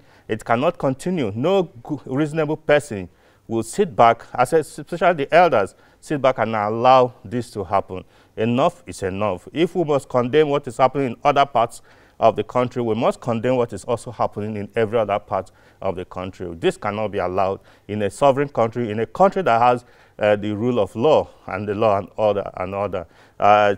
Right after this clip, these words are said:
I, I call on security agencies, the military, the police, and, uh, all the intelligence groups to actually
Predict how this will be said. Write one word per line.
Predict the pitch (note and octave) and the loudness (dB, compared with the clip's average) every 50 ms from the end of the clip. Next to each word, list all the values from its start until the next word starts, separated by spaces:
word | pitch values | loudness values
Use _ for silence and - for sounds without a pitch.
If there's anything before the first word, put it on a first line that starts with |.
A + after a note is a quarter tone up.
| - _ - | -4 _ -2
I, | G2+ G#2 - - G2 F#2+ G2+ | -2 -2 -2 -4 -6 -4 -4
I | G#2+ | -4
call | - - C3+ C#3 C#3 B2+ | -2 2 2 2 2 2
on | A#2 | -2
security | - - G#2 - B2+ A2+ - A#2+ | -2 -4 -4 -4 -4 -4 -2 -2
agencies, | A2+ G#2 F#2 A2 A2 G#2+ - - A2+ A2 G#2 - - | -2 -2 -2 -4 -4 -4 -6 -8 -8 -8 -8 -12 -16
the | - G2+ A#2+ A2+ | -12 -8 -6 -4
military, | A#2 C3+ D#3 D3 C#3+ C#3+ - C#3 C3+ | -2 -2 0 0 0 -2 -2 -4 -4
the | B2+ A2+ A2 | -4 -4 -8
police, | - - G#2+ A2 B2 B2 - - A#2 | -4 -4 -4 -2 -4 -6 -8 -6 -6
and, | A2 G#2+ G#2 - _ _ _ _ _ _ _ | -6 -6 -6 -10 _ _ _ _ _ _ _
uh, | G#2 G#2+ G2+ G2 G2 - - | 0 2 4 2 2 0 2
all | B2 C#3+ D3 D#3 D#3 E3 D#3 | 4 4 6 6 6 4 2
the | B2+ | 0
intelligence | A#2 - - A#2+ B2 A2+ B2+ B2+ A#2+ G2+ | -4 -2 -2 -2 -2 0 -2 -4 -4 -6
groups | F#2+ G2 A2 A2 G2+ - - | -8 -8 -8 -8 -8 -12 -8
to | - A#2+ G#2 G2 F2+ - _ - - - | -4 -2 -2 -2 -4 -6 _ -10 -4 -4
actually | C#3 - - C#3 C3+ C3 C3 C3+ C3 | -4 -2 0 0 0 0 0 -6 -8